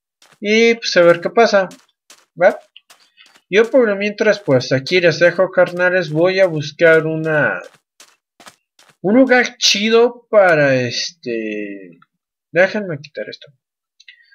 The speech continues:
Un lugar chido para este, hacer mi casita, ¿va?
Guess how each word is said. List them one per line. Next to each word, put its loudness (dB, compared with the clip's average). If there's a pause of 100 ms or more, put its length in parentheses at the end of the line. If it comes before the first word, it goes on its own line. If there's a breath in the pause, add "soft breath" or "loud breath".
(360 soft breath)
Un -4
lugar 2
chido -2
para 2
este, -12 (1400)
hacer -4
mi -4
casita, -2 (580)
¿va? 2